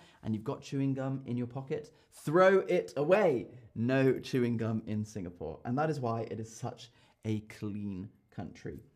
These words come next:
So I wanted to talk a little bit about the different ethnic groups that we spoke about. So if you remember this picture, the majority of people in Singapore have a Chinese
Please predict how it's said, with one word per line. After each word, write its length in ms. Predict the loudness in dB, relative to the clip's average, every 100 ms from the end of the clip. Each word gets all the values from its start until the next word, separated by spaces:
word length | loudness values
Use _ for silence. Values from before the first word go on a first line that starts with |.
| _ -20 -20 -14
So 240 | 2 4
I 100 | 4
wanted 260 | 2 0 -2
to 160 | -8 -4
talk 200 | -4 -2
a 60 | -6
little 260 | -6 -6
bit 200 | -6 -6
about 220 | -4 -6 -6
the 60 |
different 320 | -6 -4 -4 -6 -8
ethnic 380 | -8 -8 -12 -8
groups 320 | -8 -8 -10
that 100 | -12
we 60 |
spoke 300 | -10 -8 -8
about. 360 | -4 -4 -4 -12 _ _ _
So 280 | -2 2 2 0 -4
if 100 | -2
you 80 |
remember 300 | 0 0 0
this 120 | -2 -2
picture, 460 | -6 -4 -2 -2 -4 -14 _ _ _ _ _ _ _ _ _ -4
the 120 | 0
majority 420 | 4 6 6 4
of 60 | -2
people 280 | -2 0 0
in 180 | -2
Singapore 520 | -4 -4 -2 -2 -4 -4
have 140 | -6 -6
a 40 |
Chinese 460 | -6 -4 -2 -4